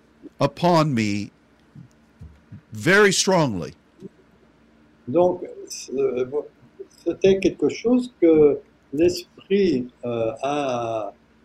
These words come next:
Speaker 2: m'a imparti d'une façon très forte.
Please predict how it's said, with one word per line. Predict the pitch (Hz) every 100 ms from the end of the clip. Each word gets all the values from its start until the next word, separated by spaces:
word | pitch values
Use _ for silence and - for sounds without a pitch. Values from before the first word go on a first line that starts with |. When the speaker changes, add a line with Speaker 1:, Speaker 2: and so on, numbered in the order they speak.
| _ _ _ _
Speaker 2:
m'a | 120 120 156
imparti | 190 190 185 - - 202 233 233
d'une | 190 160 156
façon | - 151 196 196
très | 202 240 247 202 -
forte. | - 226 - - -